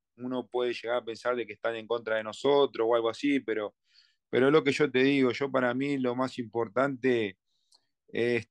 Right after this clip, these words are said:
todo, eh,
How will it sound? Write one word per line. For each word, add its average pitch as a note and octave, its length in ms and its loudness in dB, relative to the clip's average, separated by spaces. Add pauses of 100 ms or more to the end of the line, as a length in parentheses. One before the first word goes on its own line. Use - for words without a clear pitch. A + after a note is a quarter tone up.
todo, B2+ 800 4 (920)
eh, G2+ 1160 -4